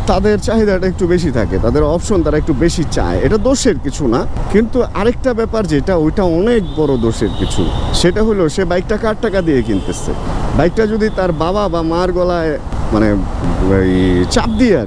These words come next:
কি, মূলত চাপ দিয়ে কিনে, তাহলে ব্যাপারটা অবশ্যই আমি বলবো যে ভালো না। মানে কেন ভাই, এত চাপাচাপি করে এত বাইক কিনলে হবে না। বাইক যদি কিনেন, বাইক ভাই নিজের টাকায় কিনেন। আর যদি নিজের টাকা ইনকাম করতে না শিখেন, তাহলে আগে টাকা ইনকাম করতে শিখেন,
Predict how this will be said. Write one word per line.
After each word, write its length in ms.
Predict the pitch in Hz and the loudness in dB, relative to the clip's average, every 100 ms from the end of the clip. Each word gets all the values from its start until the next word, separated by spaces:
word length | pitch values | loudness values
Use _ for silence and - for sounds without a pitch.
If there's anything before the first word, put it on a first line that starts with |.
| 95 | -4
কি, 100 | - 190 | -4 -2
মূলত 420 | 135 117 139 170 - - - - | 0 0 -2 -4 -4 -6 -6 -2
চাপ 180 | - 175 185 | -2 0 2
দিয়ে 180 | 226 226 | 2 2
কিনে, 320 | 202 160 208 - - | 2 0 0 -4 -2
তাহলে 140 | 208 | 0
ব্যাপারটা 360 | 214 226 - 180 | 2 0 -2 -2
অবশ্যই 840 | 160 208 220 208 - - 208 240 | -2 -2 0 0 -2 0 0 2
আমি 220 | 214 185 | 0 0
বলবো 320 | 156 165 147 143 | 2 2 0 0
যে 100 | 143 | 0
ভালো 280 | 135 120 | 0 0
না। 140 | 117 82 - - - - - | 0 0 -4 -4 -2 0 2
মানে 160 | 190 | 2
কেন 320 | 196 220 220 170 | 2 0 0 0
ভাই, 260 | 151 160 - - 139 | 0 0 -2 -4 -2
এত 120 | 180 | 0
চাপাচাপি 520 | 196 180 220 233 220 | 0 0 0 0 0
করে 200 | 202 185 | 0 0
এত 80 | 175 | 0
বাইক 240 | 170 156 165 | 0 -2 0
কিনলে 240 | 165 160 | 2 2
হবে 280 | 151 143 135 | 0 0 0
না। 120 | 87 101 | -2 -2
বাইক 180 | 120 160 | 0 0
যদি 260 | 180 202 214 | 2 0 0
কিনেন, 380 | 220 208 233 285 - | 0 2 0 -2 -4
বাইক 260 | - 170 180 | 0 0 2
ভাই 160 | 202 | 0
নিজের 200 | 196 202 214 | 2 0 -2
টাকায় 240 | 220 196 | -2 -2
কিনেন। 360 | 170 127 87 80 - | -2 -2 -2 -4 -2
আর 80 | 120 | 0
যদি 220 | 160 175 | 2 2
নিজের 260 | 175 190 226 | 2 2 0
টাকা 240 | 214 220 | -2 -2
ইনকাম 360 | 214 208 202 190 | -2 -2 -2 0
করতে 240 | 202 220 | -2 0
না 180 | 196 214 | 0 0
শিখেন, 460 | 247 226 202 117 87 - - | -2 0 2 0 -2 -6 -2
তাহলে 180 | 165 | 0
আগে 220 | 175 196 214 | 0 0 -2
টাকা 260 | 185 208 | -2 0
ইনকাম 340 | 233 208 202 196 | 0 0 0 0
করতে 240 | 202 214 | -2 -2
শিখেন, 440 | 202 208 220 262 | -2 0 0 0